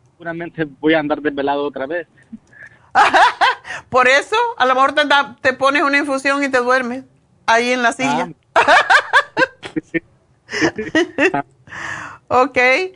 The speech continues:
Speaker 2: pues aquí te anoto y te van a dar detalles en un ratito cuando te llamen, ¿ok? Gracias por llamarnos, mi amor, y su, mucha suerte. Bueno, pues, ah,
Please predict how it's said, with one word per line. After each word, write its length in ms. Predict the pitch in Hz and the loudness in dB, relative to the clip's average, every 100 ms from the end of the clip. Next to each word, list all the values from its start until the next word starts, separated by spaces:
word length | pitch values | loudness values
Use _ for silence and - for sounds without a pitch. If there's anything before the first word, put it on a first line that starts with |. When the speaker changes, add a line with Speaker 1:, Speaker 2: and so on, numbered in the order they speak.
| - - - _ | -16 -20 -20 _
Speaker 2:
pues 340 | - 247 247 269 | 0 2 2 0
aquí 280 | 269 277 | -2 -4
te 100 | 277 | 0
anoto 480 | 285 277 277 277 277 | 0 2 0 0 -2
y 80 | 269 | 0
te 80 | 240 | 2
van 300 | 226 233 247 | 2 2 2
a 80 | 226 | 2
dar 260 | 226 233 | 2 0
detalles 640 | 220 220 220 208 214 220 226 | -2 -2 2 0 0 -4 -4
en 100 | 208 | -6
un 120 | 202 | -4
ratito 440 | 214 208 202 190 190 | -2 -2 -4 -4 -4
cuando 280 | 180 170 170 | -2 -2 -2
te 160 | 170 | -2
llamen, 400 | 170 147 147 160 | 0 0 0 -2
¿ok? 200 | 196 226 320 370 370 _ _ - - - - _ _ | -4 -2 -2 -2 -4 _ _ -20 -20 -20 -20 _ _
Gracias 480 | - 214 220 - 269 | -2 2 2 2 -2
por 220 | 262 247 | 0 0
llamarnos, 600 | 247 240 233 233 233 226 | 0 2 2 2 0 -2
mi 120 | 240 208 | -4 -4
amor, 280 | 208 214 226 | 0 0 -2
y 80 | |
su, 160 | 220 220 | -6 -8
mucha 340 | 214 214 226 | -6 -4 -4
suerte. 560 | 226 214 196 190 190 185 - - - - | -4 -2 -2 -2 -8 -8 -16 -20 -20 -10
Bueno, 220 | - 247 440 440 | -2 0 2 0
pues, 460 | 339 330 302 285 - | -2 -2 -2 -4 -2
ah, 580 | 240 220 208 185 175 | 2 4 4 2 0